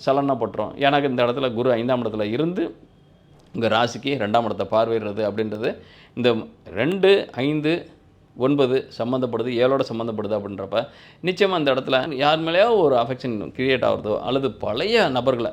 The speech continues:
நீங்க விரும்பிய நபர்களை, பழைய நபர்களை பார்க்கறதுக்கான வாய்ப்புகளோ, அவங்களோட பேசுறதுக்கான வாய்ப்புகளோ, அவங்கள something, அதாவது பழைய நினைவுகள், அதோட கொஞ்சம்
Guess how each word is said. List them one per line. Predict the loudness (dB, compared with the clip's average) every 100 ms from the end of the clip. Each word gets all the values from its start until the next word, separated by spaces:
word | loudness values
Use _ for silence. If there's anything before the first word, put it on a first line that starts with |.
| -6
நீங்க | -8 -6
விரும்பிய | -6 -6 -4 -2 -2 0
நபர்களை, | 0 0 -2
பழைய | -4 -6 -6
நபர்களை | -8 -6 -8 -10 -20 -20 -4
பார்க்கறதுக்கான | 2 2 2 0 0 0 0
வாய்ப்புகளோ, | -2 -4 -2 0
அவங்களோட | 0 -2 -2 -2 -2
பேசுறதுக்கான | -2 -2 -2 -4 -4 -4
வாய்ப்புகளோ, | -4 -6 -6 -4
அவங்கள | -2 -2 -4 -4
something, | -6 -6 -6 -8
அதாவது | -6 -4 0
பழைய | 2 2 0
நினைவுகள், | -2 -2 -4 -6 -4
அதோட | 2 6 6 6
கொஞ்சம் | 4 0